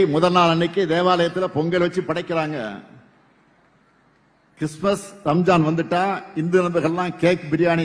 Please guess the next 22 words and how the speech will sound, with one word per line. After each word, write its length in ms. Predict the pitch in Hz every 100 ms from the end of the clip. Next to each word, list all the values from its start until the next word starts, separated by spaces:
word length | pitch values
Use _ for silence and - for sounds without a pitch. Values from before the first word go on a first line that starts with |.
| 147
எங்கன்னு 340 | 160 175 165
உரிமையா 280 | 160 170 170 151
கேட்கறாங்க. 460 | 165 165 165 147 123 - - - _ _ _ _ _ _ _ _ _ _ _ _ _ _ _ _ 127
எம்மதமும் 600 | 143 185 190 202 202 170
சம்மதங்கிற 460 | 165 185 185 180 165
தமிழ்நாட்டு 400 | 143 175 185 180 170
மக்களுடைய 360 | 170 170 165 156 143 - -
இந்த 100 | 147 139
ஒற்றுமை, 400 | 147 - 196 185 196 156
மத 160 | 180 180
நல்லிணக்கத்தை 480 | 180 180 170 170 160
தான் 180 | 190 151
மதவாத 340 | 151 175 180 170
அரசியல் 380 | 170 165 165 151
செய்து 220 | 160 165 202 190
மக்களை 300 | 151 165 180 165
பிளவுபடுத்த 500 | 147 180 170 175 175
நினைக்கிற 300 | 160 160 156 190 208 - - - 107
பாஜகவின் 680 | 151 175 175 175 160 151 147
கண்களை 300 | 160 160 185 156
உறுத்திக்கிட்டு 420 | 202 190 196 170
இருக்கு. 240 | 185 170